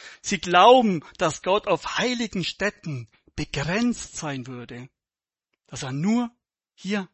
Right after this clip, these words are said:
in dieser Stätte ist. Und ich glaub, das kennen wir auch.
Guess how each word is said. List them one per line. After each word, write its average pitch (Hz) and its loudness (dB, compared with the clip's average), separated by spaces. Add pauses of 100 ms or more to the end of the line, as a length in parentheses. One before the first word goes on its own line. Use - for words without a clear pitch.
(180)
in 170 -8
dieser 180 -8
Stätte - -14 (320)
ist. - -16 (560)
Und 131 -12
ich - -14 (160)
glaub, 147 -6 (140)
das 139 -12
kennen 127 -8
wir 131 -14
auch. 123 -16